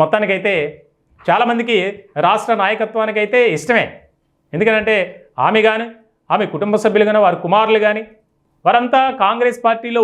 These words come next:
ఉండే బయటకు వెళ్ళినటువంటి వారు. So, ఇప్పటికి కూడా కాంగ్రెస్ పార్టీతో కొంత టచ్లోనే ఉన్నారు. కానీ ఆమెను మాత్రం పార్టీలోకి చేర్చుకోవద్దు. పార్టీలో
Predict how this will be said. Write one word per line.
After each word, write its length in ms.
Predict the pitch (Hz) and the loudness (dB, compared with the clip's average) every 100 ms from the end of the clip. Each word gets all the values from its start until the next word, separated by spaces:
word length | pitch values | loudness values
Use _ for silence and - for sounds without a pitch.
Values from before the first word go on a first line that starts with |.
| 196 | 0
ఉండే 220 | 233 269 220 226 | 0 0 0 -4
బయటకు 200 | 208 220 | -6 -4
వెళ్ళినటువంటి 480 | 220 208 202 180 139 | -4 -4 -6 -8 -8
వారు. 200 | 107 82 - _ _ _ _ _ | -8 -10 -14 _ _ _ _ _
So, 40 | 208 165 | 2 4
ఇప్పటికి 220 | 233 233 | 2 2
కూడా 160 | 233 247 285 - - - | 2 4 2 -4 -16 -2
కాంగ్రెస్ 300 | 185 240 240 - | -2 0 -6 -2
పార్టీతో 400 | 220 226 220 233 | -4 -4 -8 -6
కొంత 240 | 226 202 208 196 | -6 -4 -4 -4
టచ్లోనే 380 | 190 214 214 202 | -6 -4 -2 0
ఉన్నారు. 240 | 170 151 - _ 208 | 0 -2 -6 _ -4
కానీ 240 | 254 285 294 - _ _ _ | -2 -4 -8 -20 _ _ _
ఆమెను 340 | 147 240 247 | -2 -2 -2
మాత్రం 320 | 226 208 208 240 196 | -2 -2 -4 -6 -2
పార్టీలోకి 540 | 170 180 170 175 233 269 - _ | -2 -2 -6 -6 -8 -10 -14 _
చేర్చుకోవద్దు. 640 | 175 180 - 160 120 104 139 82 - _ _ | 0 0 0 2 2 0 -2 -4 -16 _ _
పార్టీలో 320 | 165 233 247 | -2 0 -2